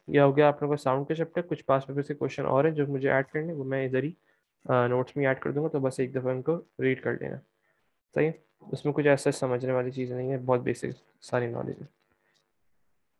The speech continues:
चलो जी, बेहतरीन हो गया, आप लोगों का साउंड हो गया, images हो गया, मतलब multimedia का chapter हो गया और आप लोगों का डेटा representation हो गया।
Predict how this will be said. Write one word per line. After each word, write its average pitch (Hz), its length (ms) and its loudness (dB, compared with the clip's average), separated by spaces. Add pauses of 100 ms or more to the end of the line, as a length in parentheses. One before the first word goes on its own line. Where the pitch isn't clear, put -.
(340)
चलो 131 180 6
जी, 127 140 0
बेहतरीन 135 380 4
हो 160 80 4
गया, 165 140 4 (140)
आप 131 200 0
लोगों 139 120 2
का 143 60 2
साउंड 143 320 4
हो 156 60 4
गया, 160 140 4
images 135 420 -2
हो 156 60 0
गया, 156 140 -2
मतलब 143 280 -2
multimedia 135 500 -2
का 147 80 0
chapter 147 300 -2
हो 151 100 2
गया 160 160 -2
और 131 200 0
आप 127 160 -2
लोगों 139 120 -2
का 135 40 -10
डेटा 127 200 2
representation 123 580 -6
हो 123 60 -10
गया। 139 180 -12